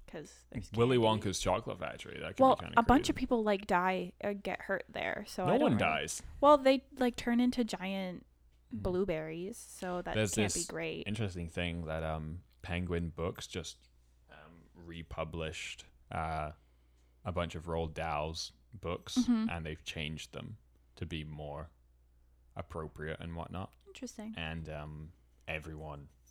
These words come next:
Speaker 2: like, the majority of people are very upset about it.
Speaker 1: Yeah.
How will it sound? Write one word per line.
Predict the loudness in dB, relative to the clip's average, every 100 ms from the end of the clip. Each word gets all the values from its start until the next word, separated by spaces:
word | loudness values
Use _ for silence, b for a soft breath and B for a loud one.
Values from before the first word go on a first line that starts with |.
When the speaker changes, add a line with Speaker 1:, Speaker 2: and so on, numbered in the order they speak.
| _ _ _ _
Speaker 2:
like, | -8 -6
the | -6
majority | -6 -4 -4 -6
of |
people | -10 -10 -8
are | -8 -12
very | -8 -8 -6
upset | -10 -10 -10
about | -10 -12 -14
it. | -14 -12
Speaker 1:
Yeah. | -10 -12